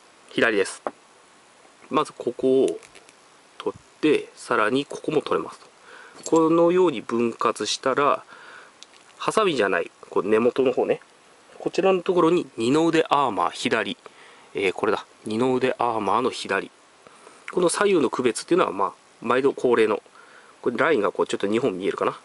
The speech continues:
この二本あるやつが左になってます。それと合うようにして、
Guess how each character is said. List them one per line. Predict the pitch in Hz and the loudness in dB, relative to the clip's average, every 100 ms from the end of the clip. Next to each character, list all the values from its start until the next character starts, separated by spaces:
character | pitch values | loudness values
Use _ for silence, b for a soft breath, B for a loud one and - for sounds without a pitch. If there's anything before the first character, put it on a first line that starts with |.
| - | -10
こ | - | -2
の | 139 | 0
二 | 123 139 190 | 0 0 2
本 | 233 233 - | 2 0 0
あ | 180 | 2
る | |
や | 170 | 2
つ | 165 | 0
が | 170 | -2
左 | - 117 101 | 0 -2 0
に | |
な | 101 | -2
っ | |
て | - | -4
ま | - | -10
す。 | - - - B B B B B | -14 -20 -20 B B B B B
そ | - 151 | -4 0
れ | 151 | 0
と | - 175 | 0 0
合 | 147 139 | 2 2
う | 127 | 2
よ | 131 | 2
う | |
に | 135 | 0
し | - | -2
て、 | - 165 | 0 0